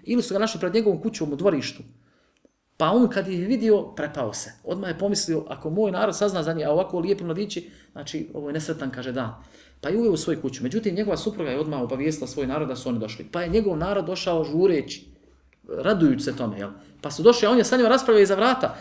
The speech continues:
Doćemo do tih kuranskih ajeta. Uglavnom, e, kad je pokušao da ih, da ih ubijedi, da se vrate, okane tog posla, nije išlo,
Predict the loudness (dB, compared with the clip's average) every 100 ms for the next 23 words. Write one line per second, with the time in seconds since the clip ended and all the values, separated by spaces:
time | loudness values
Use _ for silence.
0 | -4 2 2 2 -2 -4 -6 -8 -10 -8
1 | -6 -2 2 4 4 0 -10 -16 -18 -20
2 | -20 -20 _ _ -4 -2 -2 -4 -12 -20
3 | -10 -4 -2 4 4 6 4 4 2 2
4 | 2 2 -4 -2 0 2 2 2 -2 -2
5 | -6 -6 -2 2 2 0 -2 -2 -2 0
6 | -2 -2 -2 0 -2 -2 0 0 2 0
7 | 0